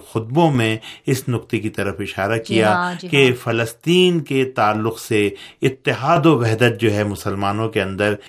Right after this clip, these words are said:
Speaker 1: یہ ایک ایسا ہتھیار اور ایک ایسی قوت ہے کہ اگر یہ پیدا ہو جائے تو فلسطین آزاد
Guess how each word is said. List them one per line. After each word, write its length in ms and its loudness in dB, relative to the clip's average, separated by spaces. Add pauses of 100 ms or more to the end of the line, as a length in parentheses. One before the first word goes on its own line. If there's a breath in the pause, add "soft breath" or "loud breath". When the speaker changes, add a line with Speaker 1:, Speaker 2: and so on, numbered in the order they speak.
Speaker 1:
یہ 140 4
ایک 340 -2
ایسا 500 0
ہتھیار 460 0
اور 160 0
ایک 280 -10
ایسی 300 -2
قوت 500 4
ہے 180 -4 (300 loud breath)
کہ 140 -12
اگر 260 0
یہ 140 4
پیدا 340 2
ہو 160 -2
جائے 320 -2 (280 loud breath)
تو 100 -4
فلسطین 840 -2 (120)
آزاد 500 0